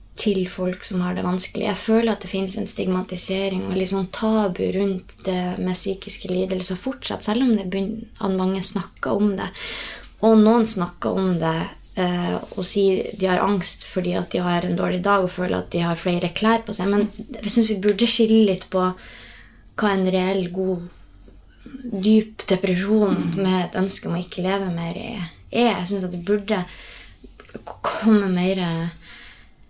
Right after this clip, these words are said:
Speaker 1: åh, Gud, hvor vanskelig det her er å prate om. Men det er fint å gjøre det. Det jeg ville si var at grunnen til at jeg ikke har sagt det før, er for at jeg har vært redd for at det ville ha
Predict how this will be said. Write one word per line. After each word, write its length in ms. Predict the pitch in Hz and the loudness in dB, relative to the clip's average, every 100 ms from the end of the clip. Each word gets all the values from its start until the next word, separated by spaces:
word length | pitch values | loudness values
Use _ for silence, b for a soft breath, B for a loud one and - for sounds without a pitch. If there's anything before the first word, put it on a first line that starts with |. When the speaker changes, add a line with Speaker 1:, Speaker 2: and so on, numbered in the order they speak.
| - b b b b b - - - - - - - _ - 240 | -20 b b b b b -16 -18 -20 -20 -20 -20 -20 _ -6 -2
Speaker 1:
åh, 320 | 269 - - - | 0 0 -4 0
Gud, 220 | 220 190 B B B - | 0 0 B B B -4
hvor 100 | 185 | -2
vanskelig 380 | 190 - 202 180 | -2 -4 -2 -2
det 80 | 170 | -2
her 140 | 175 165 | -2 -2
er 140 | 175 | -4
å 60 | 165 | -4
prate 320 | - 185 175 | -6 -6 -8
om. 80 | 165 - B B - - | -10 -12 B B -12 -4
Men 220 | 202 202 196 | 0 0 2
det 80 | 190 | 0
er 80 | 190 | 0
fint 460 | - 233 175 - - | 2 2 0 -4 -2
å 60 | 180 | 0
gjøre 220 | 170 160 | 0 -2
det. 240 | - B B B B B B B | -10 B B B B B B B
Det 160 | 208 208 | 0 2
jeg 80 | 208 | 2
ville 120 | 202 | 2
si 200 | - 226 208 | 0 2 2
var 160 | 185 180 | 0 -2
at 80 | - | -2
grunnen 220 | 208 214 | 0 0
til 80 | 190 | -2
at 20 | |
jeg 60 | 180 | -6
ikke 100 | 175 | -4
har 80 | |
sagt 240 | 185 185 - | -6 -8 -12
det 80 | 185 | -8
før, 280 | 185 170 - - | -2 -2 -2 -8
er 140 | 180 | -8
for 160 | 185 180 | -4 -6
at 240 | - - - - - - - - | -6 -12 -12 -20 -20 -20 -20 -10
jeg 80 | 202 | -4
har 80 | 202 | -4
vært 160 | 202 202 | -2 0
redd 280 | 214 202 185 | 0 -2 -8
for 200 | 185 175 | -6 -8
at 120 | - | -6
det 140 | 170 175 | -4 -4
ville 240 | 170 170 | -4 -4
ha 140 | 165 | -6